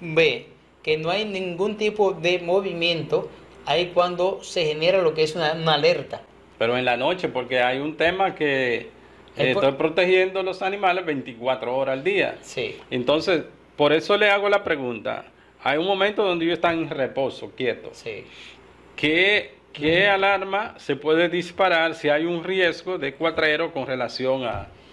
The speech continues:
Speaker 1: Lo primero es que
Speaker 2: o hay una
Speaker 1: te la va a leer aunque esté acostada, aunque esté descansando, te lo va a leer.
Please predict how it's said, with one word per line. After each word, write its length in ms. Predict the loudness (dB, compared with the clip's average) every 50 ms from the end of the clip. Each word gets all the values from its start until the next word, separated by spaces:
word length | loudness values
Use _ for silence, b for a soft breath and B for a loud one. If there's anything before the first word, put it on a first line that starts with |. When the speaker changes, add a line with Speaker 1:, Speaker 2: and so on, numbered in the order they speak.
| B B B B 0
Speaker 1:
Lo 160 | 2 2 2 2
primero 420 | -2 0 2 2 4 4 4 4
es 180 | 4 2 2 0
que 300 | -2 -2 -2 -2 -2 0
Speaker 2:
o 200 | 4 4 6 6
hay 160 | 6 4 4
una 480 | 2 2 2 2 2 4 4 4 4 4
Speaker 1:
te 140 | 4 2 2
la 100 | 2 4
va 120 | 4 4
a 20 | 2
leer 320 | 4 4 4 4 4 2
aunque 200 | 0 -2 -2 -4
esté 540 | -6 -4 -4 -2 0 0 0 2 0 -2 -2
acostada, 720 | -2 -6 -4 -4 -6 -6 -2 0 0 2 2 2 2 2 0
aunque 180 | -2 -4 -6 -8
esté 180 | -4 -4 0
descansando, 800 | 0 0 0 0 -2 -4 -4 -2 0 0 0 0 0 -2 -2 -2 -2 -10 -16 -20 -20 -20 -20 -20 -20 -20 -20 -10 0
te 120 | 2 2 4
lo 120 | 4 4
va 120 | 4 4
a 20 | 2
leer. 340 | 2 2 2 0 0 -2